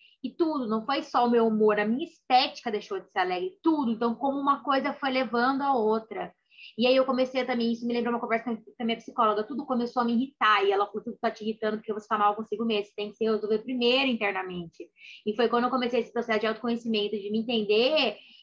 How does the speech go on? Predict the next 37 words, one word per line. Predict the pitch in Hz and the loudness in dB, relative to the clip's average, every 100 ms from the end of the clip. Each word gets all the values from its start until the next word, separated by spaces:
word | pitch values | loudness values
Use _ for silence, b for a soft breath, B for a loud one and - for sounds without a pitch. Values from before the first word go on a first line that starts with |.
| - | -10
e | 214 | -8
de | 180 208 208 202 | -6 -4 -4 -4
entender | 190 214 220 254 | 0 2 4 2
o | |
que | 254 | 2
tava | 254 226 | 2 4
me | 220 | 2
causando | 226 220 214 | 0 0 -2
essa | 208 214 | -4 -6
angústia, | 208 226 285 285 | -4 -4 -4 -6
foi | - 262 | 0 -2
tudo | 254 269 | 0 -2
começou | 294 277 277 262 | 0 -2 0 0
a | |
mudar, | 277 320 285 240 233 | 2 4 6 6 2
tanto | 226 220 _ | -2 -2 _
que | 262 320 349 _ | -8 -6 -8 _
eu | 254 | 0
voltei | 254 269 262 240 | 0 -2 0 4
a, | 254 254 262 | 4 4 2
a | 269 | 0
ser | 277 | -4
colorida | 285 277 247 226 | -4 -4 -2 -4
por | 294 311 | -4 -8
fora | - 269 285 285 | 0 2 2 0
também, | 277 254 240 | -2 0 -2
esteticamente | 269 247 254 - 262 240 233 - | -2 0 0 0 -4 -2 -4 -2
falando, | 220 220 233 | 0 0 -2
que | 240 | -2
representa | 247 233 240 220 269 | -2 0 0 0 -2
a | 269 | -4
minha | 233 | -4
personalidade. | 226 208 - 196 180 175 175 175 B B B | -2 -4 -4 -8 -2 -4 -4 -8 B B B
Então, | 226 240 240 - - | 0 0 -2 -8 -2
tomei | 247 247 | 2 2
uma | 277 262 | 2 2
retomada | 262 262 277 240 220 220 220 185 180 175 | 2 0 -2 2 4 6 4 2 -6 -6